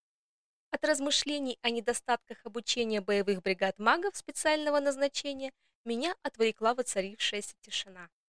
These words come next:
Оказывается, я стою у стола и постукиваю пальцами по его крышке, обтянутой тонкой зеленой кожей, а мои студенты и Кирит терпеливо ждут. «Ну, и какая мелодия была на этот раз?» — повернулась я к Джалиду.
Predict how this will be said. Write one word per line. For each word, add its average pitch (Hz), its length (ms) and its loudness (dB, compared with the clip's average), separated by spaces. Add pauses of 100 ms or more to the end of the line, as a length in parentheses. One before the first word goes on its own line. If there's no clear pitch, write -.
(460)
Оказывается, 320 920 -2
я 214 180 -2
стою 208 440 -2
у 214 80 -8
стола 196 520 2
и 294 100 -6
постукиваю 294 840 -4
пальцами 233 520 0
по - 60 -4
его 196 180 0
крышке, - 580 -6
обтянутой 196 600 -2
тонкой 254 400 -4
зеленой 262 340 2
кожей, 180 460 -6 (320)
а 220 80 2
мои 220 220 0
студенты 196 640 -4
и 208 80 -16
Кирит 226 400 -2
терпеливо 214 540 0
ждут. 196 300 -8 (1080)
«Ну, 196 300 -2 (500)
и 359 80 2
какая 302 320 8
мелодия 226 460 4
была 196 240 0
на 185 160 2
этот 269 220 0
раз?» — - 360 -4
повернулась 285 560 2
я 254 80 2
к 240 60 -20
Джалиду. 240 480 0